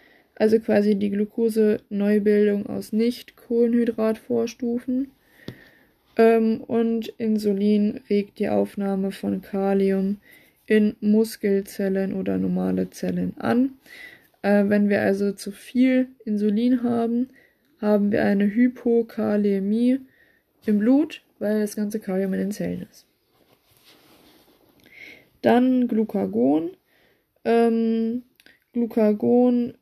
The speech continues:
macht Glykogenolyse, also den Abbau vom Glukosespeicher in der Leber, und fördert die Gluconeogenese,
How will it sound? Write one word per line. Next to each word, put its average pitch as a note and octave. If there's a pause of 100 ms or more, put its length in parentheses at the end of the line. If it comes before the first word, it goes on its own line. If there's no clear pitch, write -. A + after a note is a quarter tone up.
(100)
macht G3+ (260)
Glykogenolyse, A3+ (240)
also G#3
den G3+
Abbau G#3+
vom G3+
Glukosespeicher G#3
in G3
der G3
Leber, A#3+ (1120)
und A#3+
fördert A#3+
die A3+
Gluconeogenese, G3